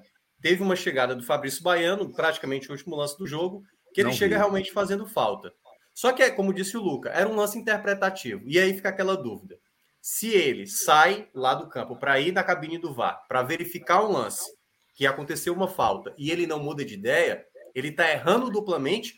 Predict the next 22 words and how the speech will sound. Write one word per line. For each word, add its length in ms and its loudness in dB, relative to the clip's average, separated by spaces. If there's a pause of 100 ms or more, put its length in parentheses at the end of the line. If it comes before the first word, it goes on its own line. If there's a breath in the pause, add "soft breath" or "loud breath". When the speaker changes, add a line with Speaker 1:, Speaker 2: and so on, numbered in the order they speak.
(240)
Speaker 1:
ou 360 8
porque 640 0
ele 180 -4
manteve, 360 0
porque 100 0
é 20 -4
o 40 -4
seguinte: 260 -8
peraí, 400 0 (560)
eu 140 0
saí 420 6
lá 260 6
do 140 0
gramado 540 0 (260)
pra 180 8
vir 180 0
até 220 2
aqui 240 4
a 60 2
cabine 320 -2
do 140 -6
var, 320 0